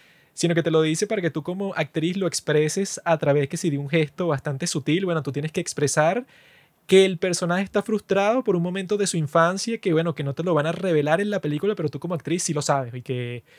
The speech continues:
ese director que se llama Todd Fields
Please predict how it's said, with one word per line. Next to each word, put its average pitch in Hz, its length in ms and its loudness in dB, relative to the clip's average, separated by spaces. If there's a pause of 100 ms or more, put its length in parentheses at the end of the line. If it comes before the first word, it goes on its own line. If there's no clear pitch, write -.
(420)
ese 160 1120 0
director 156 500 0
que 165 80 -8
se 147 120 -4
llama 139 220 -2
Todd 175 180 2
Fields - 600 -4